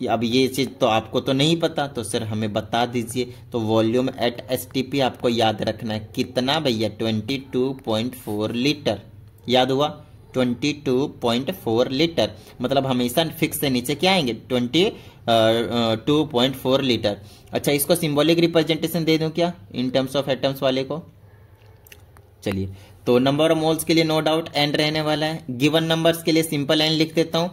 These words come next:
और Avogadro आपको बता ही दिया था अभी ऊपर,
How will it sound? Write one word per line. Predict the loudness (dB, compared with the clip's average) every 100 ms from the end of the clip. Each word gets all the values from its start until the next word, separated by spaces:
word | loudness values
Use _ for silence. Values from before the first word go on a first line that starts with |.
| -8 -8 0
और | 4
Avogadro | 6 6 4 2 4
आपको | 2 2
बता | 0 2
ही | 2 2
दिया | 0
था | 2 0
अभी | 0
ऊपर, | -2 -2 -2